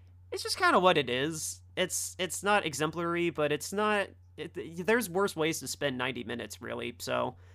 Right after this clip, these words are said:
on our ranking scale, a contender for best film of the year is a full pan of brownies with sprinkles, icings, and all the fixings on top of it. All the S's. Uh, <laughs> that, uh, that's not what I'm gonna get.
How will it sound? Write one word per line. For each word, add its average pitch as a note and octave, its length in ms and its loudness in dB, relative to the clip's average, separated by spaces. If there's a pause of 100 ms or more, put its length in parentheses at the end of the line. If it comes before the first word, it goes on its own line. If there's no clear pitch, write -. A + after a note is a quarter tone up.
(520)
on E3+ 120 8
our G#3 460 10
ranking D3+ 400 0
scale, C3 520 -4 (500)
a C#3+ 120 2
contender E3 340 -2
for C3+ 80 -12
best B2+ 200 -2
film C3+ 120 -4
of B2+ 60 -6
the C#3+ 60 -4
year E3 260 2
is C#3 200 -4
a B2 60 -6
full E3+ 240 -2
pan C3 160 -4
of B2+ 60 -8
brownies C3+ 340 -4
with A2 80 -12
sprinkles, D#3+ 760 -4 (160)
icings, D3 460 -2 (140)
and B2+ 140 -8 (220)
all F#3 120 8
the C#3+ 80 -2
fixings C3+ 340 -6
on A2+ 140 -4
top A#2 240 -4
of A#2+ 80 -14
it. A#2+ 240 -6
All E3+ 160 8
the C3+ 140 0
S's. B2 420 -6 (120)
Uh, C3 160 2 (500)
<laughs> - 480 -18
that, D#3 500 6
uh, B2+ 320 2 (760)
that's D3+ 220 6
not F3 140 8
what D3 80 6
I'm C#3+ 60 4
gonna C3 160 2
get. - 120 -4